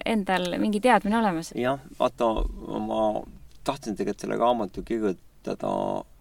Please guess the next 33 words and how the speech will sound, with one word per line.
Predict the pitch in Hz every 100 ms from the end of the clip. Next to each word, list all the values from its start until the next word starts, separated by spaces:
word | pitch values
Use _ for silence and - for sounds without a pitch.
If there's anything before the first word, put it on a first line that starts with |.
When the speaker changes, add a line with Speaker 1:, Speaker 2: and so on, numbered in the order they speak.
| -
Speaker 2:
ja | 104
kirjutasin | - 117 104 - 95 101 95 95 92 90
ka, | 98 90 92 92 - 101
ütleme, | - 98
jõuga | 113 98 98
inimeste | 95 87 - 87
jaoks. | 85 - - - -
Speaker 1:
Mhm. | 208 190 202 214 220
Speaker 2:
<laughs> | - - - - -
Siin | - 123
raamatus | 123 110 98 117
on | 104 98 -
jõuga | 135 143 107 107
inimesed, | 104 101 95 95 - - -
laenatud | 107 127 110 - 101
jõuga | 98 104
inimesed, | 101 101 92 92 98
jõuta | 101 - 98
inimesed, | 95 92 92 92
eks | 87 -
ju. | 95 - - - - -
Et | 92 92 -
jõuta | 139 131 107
inimesed | 101 95 95
ei | 113
jõua | 120 101
seda | 101
raamatut | 101 101 - 104
lugeda, | 101 98 95
nii | 92
palju | 92 95
jõudu | 113 98 92
selleks. | 98 95 - -